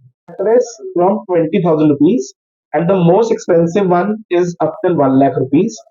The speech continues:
But we have been trying to do lot of work in technology piece as well. We recently launched a Sense A I technology, where we are the only manufacturer in the world which can offer you a pillow which can track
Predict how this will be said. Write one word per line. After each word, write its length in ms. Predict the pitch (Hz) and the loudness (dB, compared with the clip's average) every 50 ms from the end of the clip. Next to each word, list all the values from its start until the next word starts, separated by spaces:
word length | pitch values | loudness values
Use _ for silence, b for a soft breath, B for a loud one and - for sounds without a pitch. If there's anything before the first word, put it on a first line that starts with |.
| _ _ _ _ _ _ - | _ _ _ _ _ _ -6
But 240 | 139 180 190 175 160 | -4 -4 -2 0 2
we 100 | 175 180 | 2 4
have 220 | 190 196 196 185 | 4 2 2 2
been 180 | 233 247 240 240 | 2 2 2 2
trying 260 | 196 180 170 180 190 185 | 0 2 2 2 0 0
to 60 | - 190 | 0 2
do 140 | 214 233 | 2 4
lot 360 | 220 175 147 151 147 156 156 208 | 2 4 2 2 2 2 2 0
of 160 | 220 208 170 | 0 2 4
work 260 | 165 175 175 175 175 180 | 4 4 4 2 2 0
in 300 | 190 208 226 262 269 - _ _ _ _ _ _ - | 2 2 2 2 0 -2 _ _ _ _ _ _ -8
technology 640 | - 127 - 175 180 170 170 170 170 165 190 208 - | -6 -4 0 2 2 4 4 2 2 2 0 0 2
piece 200 | 180 175 170 170 | 2 0 2 2
as 180 | 156 131 127 | 2 2 4
well. 180 | 123 127 131 - 226 - _ _ _ _ _ - 139 | 4 4 4 2 0 -4 _ _ _ _ _ -8 -2
We 140 | 143 180 202 | 0 0 2
recently 540 | 175 180 175 175 214 220 226 220 226 240 226 | 2 2 2 2 2 0 0 2 2 2 2
launched 420 | 190 170 160 170 196 220 - - | 4 2 2 2 0 -2 0 0
a 100 | 208 214 | 0 0
Sense 420 | 214 - - 165 170 180 185 - - - | 0 0 0 2 2 2 2 0 0 0
A 160 | 180 185 175 | 2 4 4
I 120 | 170 180 202 - | 4 2 2 0
technology, 640 | - - - 151 131 120 120 127 127 160 208 247 254 - _ _ _ _ _ _ - | -2 0 0 2 2 2 2 2 0 0 -4 -6 -8 -12 _ _ _ _ _ _ -8
where 260 | 131 135 160 202 214 | -2 0 0 2 2
we 200 | 175 160 175 185 | 2 2 2 4
are 140 | 190 190 190 | 4 2 4
the 160 | 190 233 240 - - | 4 2 2 2 2
only 540 | - 180 170 170 175 180 175 185 214 233 240 | 2 2 2 4 4 4 4 4 4 4 4
manufacturer 680 | 214 196 185 180 185 175 151 156 - - 175 175 196 185 | 4 2 0 0 0 -2 -2 -2 -2 -2 0 2 2 4
in 140 | 175 170 165 | 4 2 4
the 120 | 170 165 | 4 4
world 400 | 151 143 139 131 123 120 127 220 240 - - - _ _ _ _ | 4 4 2 2 2 2 2 0 -2 -4 -8 -12 _ _ _ _
which 220 | - 147 151 151 - | -4 -4 -2 -2 0
can 220 | 196 202 220 226 196 | 0 0 2 2 2
offer 400 | - 160 156 156 - 196 190 190 | 2 2 2 2 0 0 0 0
you 220 | 190 196 196 208 | 2 2 2 2
a 160 | 214 208 - | 2 0 0
pillow 420 | - 175 156 156 160 165 190 - 494 - _ _ _ _ _ _ - | 0 0 2 4 4 4 4 2 0 -4 _ _ _ _ _ _ -6
which 220 | 147 160 165 - - | -2 -2 -2 -2 0
can 220 | 370 - 226 226 | 0 0 0 0
track 240 | - 196 170 165 165 | 0 0 0 0 0